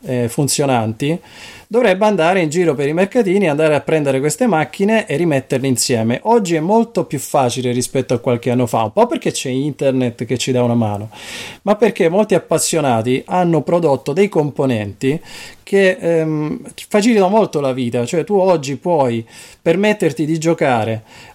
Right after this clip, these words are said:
a, col Commodore sessantaquattro con la macchina originale, pur non avendo le cassette. Per esempio, è possibile acquistare una, una periferica in grado di far leggere una compa flash. Ehm,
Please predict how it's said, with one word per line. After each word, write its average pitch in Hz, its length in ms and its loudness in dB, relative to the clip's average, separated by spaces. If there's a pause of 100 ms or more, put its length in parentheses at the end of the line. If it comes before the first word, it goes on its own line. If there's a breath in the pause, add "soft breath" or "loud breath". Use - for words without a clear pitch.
(140 loud breath)
a, 165 180 2
col 151 180 0
Commodore 226 360 2
sessantaquattro 143 800 -2
con 131 120 -2
la 131 100 0
macchina 180 420 0
originale, 127 680 0
pur 277 180 -2
non 247 160 2
avendo 165 280 2
le 156 80 0
cassette. 135 680 -4 (460 loud breath)
Per 180 140 2
esempio, 170 400 2
è 202 60 2
possibile 143 640 0
acquistare 139 840 0
una, 139 560 0
una 139 180 -2
periferica 156 920 0 (120)
in 196 160 2
grado 151 380 2
di 220 100 2
far 165 180 0
leggere 156 340 0
una 151 140 0
compa 123 280 -2
flash. 131 500 -2 (560 loud breath)
Ehm, 127 680 0